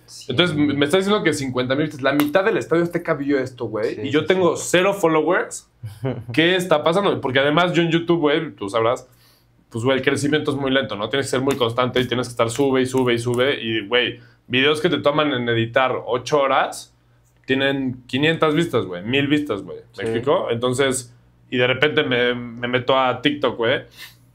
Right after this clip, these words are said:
Speaker 2: y un video me sale en cincuenta mil vistas, cien mil vistas.
Speaker 1: <clears throat> Sí,
Speaker 2: No
Speaker 1: está
Speaker 2: mames.
Speaker 1: cañón.
Speaker 2: O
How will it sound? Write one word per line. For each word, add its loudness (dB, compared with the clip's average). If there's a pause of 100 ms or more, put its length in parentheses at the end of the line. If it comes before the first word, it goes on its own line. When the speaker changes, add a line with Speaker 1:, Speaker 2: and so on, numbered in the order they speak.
(1080)
Speaker 2:
y 0
un 0
video 4
me 0
sale 2
en -2
cincuenta -6
mil -2
vistas, 0
cien -6
mil -4
vistas. -2
Speaker 1:
<clears throat> -6
Sí, 4
Speaker 2:
No 0
Speaker 1:
está 0
Speaker 2:
mames. -2
Speaker 1:
cañón. -4 (260)
Speaker 2:
O -